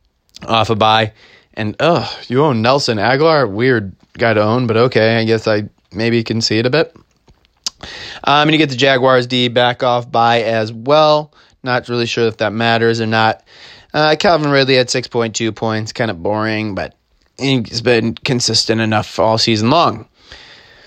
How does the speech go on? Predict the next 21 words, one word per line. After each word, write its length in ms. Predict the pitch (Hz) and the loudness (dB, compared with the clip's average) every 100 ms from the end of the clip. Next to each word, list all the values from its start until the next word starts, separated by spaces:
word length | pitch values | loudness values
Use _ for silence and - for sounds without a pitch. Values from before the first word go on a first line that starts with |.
| _ _ _ _ _ | _ _ _ _ _
But 180 | 160 170 | 0 2
guys, 360 | 185 180 180 170 | 2 4 2 4
that 100 | 226 | 4
will 100 | 214 | 6
do 160 | 202 | 4
it 60 | 190 | 4
for 80 | 175 | 0
the 80 | |
week 260 | 151 165 156 | 2 2 2
ten 160 | 165 151 | 0 0
of 40 | |
the 60 | 143 | 2
power 320 | 160 151 151 | 4 4 4
rankings. 520 | 151 147 147 147 135 | 0 -4 -6 -6 -2
They 80 | 151 | 2
would 120 | 190 | 2
have 60 | 180 | 2
come 140 | 175 | 2
out 160 | 156 147 | 2 2
yesterday, 500 | 143 147 143 139 139 | -2 -2 -2 -2 -2
but 400 | - 135 127 | -2 -2 -2